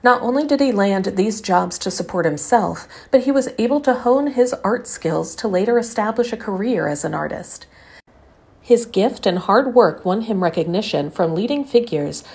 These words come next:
like Xu Beihong, former dean of the Central Academy of Fine Arts in Beijing, who invited Huang to be a professor at the school in the early nineteen fifties.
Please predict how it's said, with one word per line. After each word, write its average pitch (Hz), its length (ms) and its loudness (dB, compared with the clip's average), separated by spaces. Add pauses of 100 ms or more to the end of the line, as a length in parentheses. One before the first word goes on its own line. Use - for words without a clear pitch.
(140)
like 180 160 0
Xu - 280 -2
Beihong, 220 640 2 (240)
former 247 380 2
dean 214 320 -2
of 170 80 -6
the 170 80 -4
Central 202 420 -4
Academy 214 520 -2
of 151 100 -6
Fine 160 260 0
Arts 220 300 -4
in 202 100 -4
Beijing, 262 600 -2 (240)
who 277 160 2
invited 240 460 4
Huang 170 360 -2
to 196 100 -10
be 208 120 -2
a 208 80 2
professor 202 540 -2
at 151 100 -4
the 156 80 -10
school 180 340 0
in 254 120 2
the - 80 -6
early 240 340 2
nineteen 156 440 -6
fifties. - 760 -6